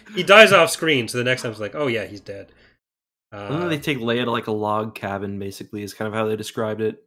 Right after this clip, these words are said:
Speaker 1: Yeah, and his wife, Orn's wife, is the one that leads the Bakurans in the uprising.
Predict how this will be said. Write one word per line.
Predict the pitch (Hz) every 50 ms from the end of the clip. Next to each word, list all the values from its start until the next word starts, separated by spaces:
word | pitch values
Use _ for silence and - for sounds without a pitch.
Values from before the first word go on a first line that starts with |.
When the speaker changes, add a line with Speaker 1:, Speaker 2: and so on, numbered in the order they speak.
| _ -
Speaker 1:
Yeah, | 127 117 107 101 98 95 - -
and | - 147 127 127
his | 147 147 123 120
wife, | 127 147 147 147 143 135 - - - - _ _ -
Orn's | - 160 160 160 156 131 117
wife, | 123 131 127 123 -
is | 123 113
the | 117
one | 113 113
that | 110 113 107 104
leads | 113 117 113 110 107
the | 113
Bakurans | 101 110 - - 120 110 107 104 104 107
in | 95
the | 98 98
uprising. | 104 - - 113 117 120 117 131 139 147 156